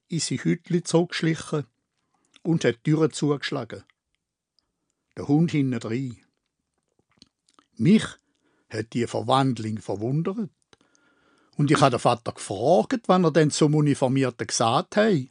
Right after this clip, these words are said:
Er hat's zuerst nicht wollen sagen. Ist aber am Schluss doch ausgerückt mit der Sprache.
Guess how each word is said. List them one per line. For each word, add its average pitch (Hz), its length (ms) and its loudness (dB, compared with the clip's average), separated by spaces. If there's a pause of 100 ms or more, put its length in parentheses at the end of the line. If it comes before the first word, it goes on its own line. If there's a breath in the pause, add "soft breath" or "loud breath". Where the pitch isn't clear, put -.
(580)
Er 104 120 -2
hat's 175 300 4
zuerst 156 320 0
nicht 156 180 0
wollen 156 220 4
sagen. 107 380 -6 (1000)
Ist 185 260 2
aber 147 240 2
am 127 180 0
Schluss 147 360 -2
doch - 300 -2
ausgerückt 160 680 -2
mit 151 220 -4
der 147 60 -4
Sprache. - 680 -6